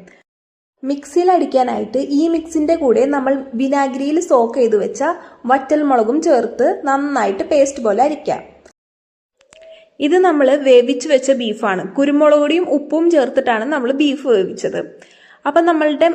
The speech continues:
മിക്സ് നന്ന-, നല്ല പേസ്റ്റ് പോലെ അരിഞ്ഞിട്ടുണ്ട്. അപ്പം നമുക്കൊരു പാനിലേക്ക് വെളിച്ചെണ്ണ ഒഴിച്ചിട്ട് നമ്മളുടെ ഈ മിക്സ് അതിലേക്ക് ചേർക്കാം.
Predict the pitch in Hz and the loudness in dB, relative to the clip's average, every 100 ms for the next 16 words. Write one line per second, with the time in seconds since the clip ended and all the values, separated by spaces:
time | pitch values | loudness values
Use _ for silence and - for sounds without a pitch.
0 | 330 - - - 269 269 - 311 294 262 | -2 -16 -18 -8 -6 -6 -6 -4 -2 -2
1 | 262 294 294 277 - 277 277 349 339 311 | -4 -4 -2 -4 -2 0 2 2 0 0
2 | 339 - 294 233 220 247 220 202 202 175 | -2 0 4 4 4 2 0 -4 -4 -6
3 | - - - _ - 302 370 302 285 285 | -6 -10 -20 _ -2 2 2 2 2 4
4 | 240 311 - 294 247 226 214 196 185 196 | 6 4 0 -2 0 -2 0 0 -2 -4
5 | 330 - - - _ - 269 285 330 320 | -6 -8 -16 -20 _ 2 2 2 0 2
6 | 285 220 220 214 262 320 269 247 247 285 | 4 2 0 -4 -2 -2 -2 -2 0 0
7 | 269 269 254 - 262 294 277 254 240 226 | 0 -2 -4 -4 0 0 0 2 2 2
8 | 285 294 - - | 2 2 2 -4